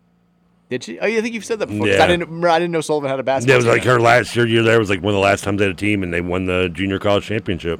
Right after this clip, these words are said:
Speaker 1: Your mom shut down Sullivan basketball. <laughs>
Speaker 2: Thanks, Mom.
Speaker 1: Texas says, <laughs> "I, I've got a question to gauge Trevor's math and logic aptitude for the A C T." Oh, boy.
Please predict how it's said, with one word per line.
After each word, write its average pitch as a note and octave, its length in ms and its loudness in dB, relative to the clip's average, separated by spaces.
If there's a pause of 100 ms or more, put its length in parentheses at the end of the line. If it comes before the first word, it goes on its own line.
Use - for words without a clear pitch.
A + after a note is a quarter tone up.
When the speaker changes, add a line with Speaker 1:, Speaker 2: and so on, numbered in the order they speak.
(120)
Speaker 1:
Your B2 120 -6
mom B2 280 -2
shut A#2 240 -8
down A2 240 -4
Sullivan A2 320 -10
basketball. - 560 -16 (100)
<laughs> - 80 -20 (4000)
Speaker 2:
Thanks, A#2 280 0
Mom. A2 500 4 (640)
Speaker 1:
Texas E3+ 280 -2
says, D3+ 180 0
<laughs> - 0 -
"I, D#3+ 280 2
I've C3+ 160 0
got D3 120 4
a C3+ 80 0
question C#3+ 440 0
to C3+ 60 -2
gauge B2+ 360 -2
Trevor's B2 340 -2
math A#2 320 -2
and A#2 120 -10
logic A2+ 340 -4
aptitude A2 420 -6
for G#2+ 80 -16
the G#2+ 200 -8
A A2 120 -4
C A#2 160 -12
T." G#2 300 -10
Oh, F2 100 -8
boy. C2+ 240 -20